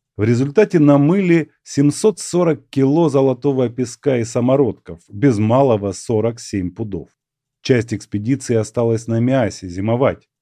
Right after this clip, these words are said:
И они просили прислать им по зимнику порохового припаса и продуктов. Люди рубили себе добротные избы и строили крепостцу против возможного нападения местных башкир. Брехт надеялся, что такого не произойдёт.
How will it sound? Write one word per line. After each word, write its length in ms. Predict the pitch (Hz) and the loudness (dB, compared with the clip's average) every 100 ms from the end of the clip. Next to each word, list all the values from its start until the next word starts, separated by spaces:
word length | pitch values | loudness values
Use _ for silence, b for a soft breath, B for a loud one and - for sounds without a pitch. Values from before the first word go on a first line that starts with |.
| _ _ _ _ | _ _ _ _
И 80 | 113 | 2
они 260 | 131 175 220 | 4 4 2
просили 480 | 180 180 208 208 | 2 0 0 -2
прислать 480 | 185 175 170 180 175 | 0 -2 0 -2 -2
им 160 | 170 151 | -2 -2
по 160 | 160 | 0
зимнику 600 | 147 165 202 151 120 117 107 | 0 0 0 0 0 -2 -4
порохового 680 | 110 117 117 143 175 180 | -2 -4 -2 -2 0 0
припаса 640 | 127 127 117 139 147 - 139 | 0 -2 -4 -2 -2 -2 -6
и 200 | 135 123 | -6 -10
продуктов. 640 | 117 117 104 92 - - - _ _ - | -6 -4 -4 -6 -12 -20 -20 _ _ -2
Люди 300 | 120 214 165 | 0 2 2
рубили 440 | 117 110 127 123 | 2 0 -2 -4
себе 320 | 123 123 135 | -4 -2 0
добротные 720 | 131 127 131 135 143 151 160 | 0 0 0 0 2 2 2
избы 580 | 160 196 226 175 165 190 | 0 -4 -6 -6 -10 -8
и 120 | 208 | -8
строили 600 | 175 - 185 190 170 165 | -10 -6 -4 -2 -2 -2
крепостцу 960 | 160 156 156 151 143 - - 113 104 92 - | -2 -2 -2 0 -2 -2 -8 -6 -4 -8 -10
против 340 | 110 107 101 | -6 -4 -4
возможного 560 | 110 101 110 98 104 104 | -4 -4 -4 -2 -4 -4
нападения 680 | 101 110 104 165 180 139 | -6 -8 -4 -2 0 0
местных 500 | 110 113 107 113 101 | 0 -2 -6 -8 -10
башкир. 560 | 87 101 - - 85 - _ _ _ _ _ _ - | -8 -10 -10 -14 -16 -16 _ _ _ _ _ _ -2
Брехт 340 | 117 127 117 | 2 2 2
надеялся, 560 | 120 113 131 120 117 113 | -2 2 0 0 -2 -6
что 300 | - 113 104 | -4 -2 -2
такого 480 | 113 117 117 101 | -4 -6 -2 0
не 160 | 101 104 | 0 -2
произойдёт. 800 | 104 110 110 135 143 113 78 _ | -2 -2 0 0 0 -4 -6 _